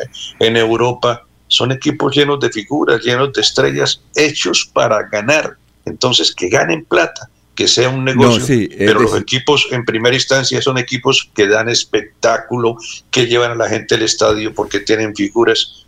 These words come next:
Speaker 1: pero aquí no, aquí se arma un equipito ahí por rellenar ese hueco, Alfonso.
Speaker 2: Eliezer, es que no me expliqué, eh, como, eh, inclusive Florentino Pérez dice, "Yo, yo no tengo un equipo para perder plata", no,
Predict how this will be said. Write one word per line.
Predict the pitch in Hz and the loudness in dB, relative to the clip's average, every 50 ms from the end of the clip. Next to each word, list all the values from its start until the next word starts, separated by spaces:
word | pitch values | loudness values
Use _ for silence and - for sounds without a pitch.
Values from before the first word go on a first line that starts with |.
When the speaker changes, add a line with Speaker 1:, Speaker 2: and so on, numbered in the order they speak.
| _ _ | _ _
Speaker 1:
pero | - 98 90 87 | -2 0 0 0
aquí | 85 - - 131 131 | -2 0 -2 -2 0
no, | 131 147 165 151 | 0 2 2 0
aquí | 135 131 - 147 135 | 0 -2 -2 -2 -2
se | - 147 151 | 2 2 2
arma | 151 147 151 156 156 151 151 156 | 2 2 2 0 -2 -2 -2 -4
un | 156 160 156 | -4 -4 -6
equipito | 151 - - 127 - 135 135 131 - 147 | -4 -4 -4 -2 -2 -2 -2 0 2 2
ahí | 147 147 143 143 | 2 2 0 -2
por | 135 - - 147 135 - - - - - - - | -4 -2 -2 0 0 -2 -6 -12 -20 -20 -12 -6
rellenar | 120 117 113 120 117 110 113 110 110 120 120 127 127 | -2 0 2 2 2 0 -2 -2 0 0 0 0 0
ese | 127 120 - 131 | 0 0 0 0
hueco, | 120 113 123 120 - - 95 87 | 0 0 -2 -2 -2 -2 -4 -4
Alfonso. | - - 98 95 95 - - - | -2 -4 -6 -4 -2 -2 0 2
Speaker 2:
Eliezer, | 120 120 127 135 120 90 95 85 80 - | 4 4 4 4 4 2 0 -4 -4 -4
es | - 101 - | -4 -4 -2
que | - 135 139 131 | 0 0 0 2
no | 110 117 120 | 2 2 2
me | 131 131 | 2 0
expliqué, | - - 98 85 - 107 95 92 60 58 87 92 | -2 -2 -6 -2 0 0 2 2 2 2 2 2
eh, | 90 | 2
como, | - - 98 85 95 | 0 0 0 2 2
eh, | 95 95 82 - 90 92 85 | 2 2 2 2 2 2 0
inclusive | 104 92 - 101 - - 147 160 175 175 175 175 170 151 135 120 | 0 0 0 0 2 2 2 2 4 2 2 2 0 0 -2 0
Florentino | - 107 95 95 92 87 - 120 127 123 | 0 0 2 2 0 0 0 0 0 0
Pérez | - 135 131 135 123 127 | 0 0 0 0 0 0
dice, | 135 127 98 92 82 78 | -2 -2 0 0 0 0
"Yo, | 73 85 92 - | 0 0 -2 -2
yo | 85 85 110 | 0 2 2
no | 131 156 151 | 2 2 0
tengo | 175 160 151 | -2 -2 0
un | 156 | 0
equipo | 147 139 - 127 107 135 127 | 0 0 0 2 2 2 2
para | - 95 85 85 - | 2 2 2 2 0
perder | - 80 82 95 90 | -2 0 2 2 2
plata", | - 120 135 139 - 73 65 | 2 0 -2 0 -2 -6 -4
no, | 69 82 120 123 76 64 | 0 2 2 2 0 -4